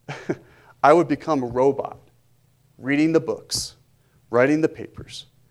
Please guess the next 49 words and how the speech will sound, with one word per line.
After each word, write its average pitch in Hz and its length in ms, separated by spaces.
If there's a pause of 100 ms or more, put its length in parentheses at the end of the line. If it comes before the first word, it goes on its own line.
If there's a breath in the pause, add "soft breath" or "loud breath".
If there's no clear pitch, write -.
(600)
thinking 143 200
about 135 240
what 131 180
purpose 139 360
does 113 120
this 117 160
have 113 200
for - 120
me 107 140
now. 110 340 (640)
And 120 140
I 151 100
so 156 320
wish 131 460 (180)
that 123 120
I 135 100
can 135 160
go 120 140
back 117 280
in 127 80
time 117 320
and 117 160
redeem 117 380
all 110 200
those 110 200
classes, - 600 (1300)
because 127 240
I 135 60
realize 135 540
now 131 280
how 117 180
purposeful - 600
they 95 140
were. - 320 (1800)
Some 160 220
people 170 320
may 160 260
say 156 240
the 143 80
phrase, 147 460
"Don't 139 180
get 143 160
lost 131 320
in 123 100
the 110 60
forest 127 440
for 123 180
the 110 80
trees." - 580